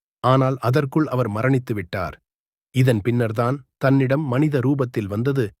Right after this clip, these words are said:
ஜிப்ரீல் எனும் வானவர் என்பது முஹம்மத் நபிக்கு தெரிய வந்தது.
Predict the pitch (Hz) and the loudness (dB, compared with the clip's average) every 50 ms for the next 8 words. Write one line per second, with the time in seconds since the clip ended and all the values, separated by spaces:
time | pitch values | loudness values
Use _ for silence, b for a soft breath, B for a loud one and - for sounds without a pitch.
0 | _ _ _ - 110 104 123 135 131 123 151 175 180 175 151 131 117 113 104 95 | _ _ _ -8 -2 0 2 2 2 2 2 2 2 2 0 0 -2 -2 -2 -2
1 | 104 120 135 156 160 151 139 131 120 110 104 101 101 101 110 110 101 87 - _ | -2 0 0 0 0 0 0 -2 -2 -4 -4 -4 -4 -4 -4 -4 -4 -6 -10 _
2 | _ _ _ _ _ 113 110 107 151 156 147 131 127 - 107 104 98 123 120 - | _ _ _ _ _ -4 0 2 2 2 2 0 -2 -4 -4 -2 -2 -4 -2 -2
3 | 165 147 - 156 151 160 151 120 107 101 95 87 85 87 90 80 73 | -2 0 0 0 2 2 0 0 -2 -4 -6 -6 -6 -6 -8 -8 -10